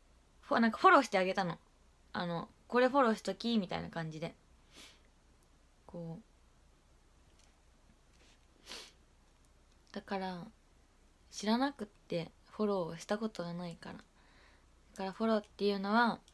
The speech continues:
このアイコンを押して、「フォローするって書いてあるでしょ」って。「ここを押したらフォローできるんだよ」って。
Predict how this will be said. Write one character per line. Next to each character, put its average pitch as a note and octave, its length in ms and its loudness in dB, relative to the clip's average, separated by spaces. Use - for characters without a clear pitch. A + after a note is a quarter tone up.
こ F3+ 80 -8
の F3 280 -8
ア F#3+ 100 -2
イ F#3+ 80 -4
コ F3+ 160 -8
ン F3 80 -4
を - 20 -4
押 F3+ 100 -6
し - 80 -14
て、 A#3 380 0
「フ B3+ 140 6
ォ C4+ 40 12
ロ B3+ 140 8
ー A#3 60 0
す B3 140 0
る D4 80 8
っ E4+ 80 6
て - 260 -4
書 G#3 100 2
い G#3 80 0
て G3 100 0
あ F#3+ 80 2
る F3 60 -4
で F#3 120 -6
し A3+ 120 -2
ょ」 B3+ 80 4
っ C4 60 -8
て。 - 100 -12
「こ - 120 -20
こ G3 220 0
を - 40 2
押 G3+ 80 -2
し - 80 -8
た A#3+ 140 6
ら A3 100 4
フ G#3 100 -4
ォ G3+ 40 2
ロ F#3 100 0
ー E3+ 40 -4
で F3+ 120 -2
き G3 140 -8
る G3 100 -2
ん F3 100 -10
だ F3 80 -6
よ」 F3+ 120 -4
っ - 20 -20
て。 - 280 -20